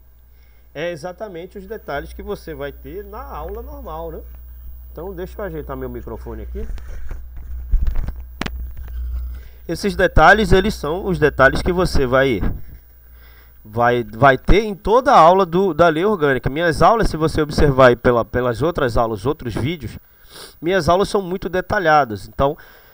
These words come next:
você realmente vai entender o que você tá estudando. Não é uma parada que a pessoa vai ler a lei e acabou.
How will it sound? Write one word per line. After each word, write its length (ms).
você 440
realmente 640
vai 280
entender 580
o 140
que 160
você 360
tá 140
estudando. 580
Não 200
é 80
uma 160
parada 340
que 160
a 60
pessoa 340
vai 180
ler 280
a 80
lei 380
e 60
acabou. 460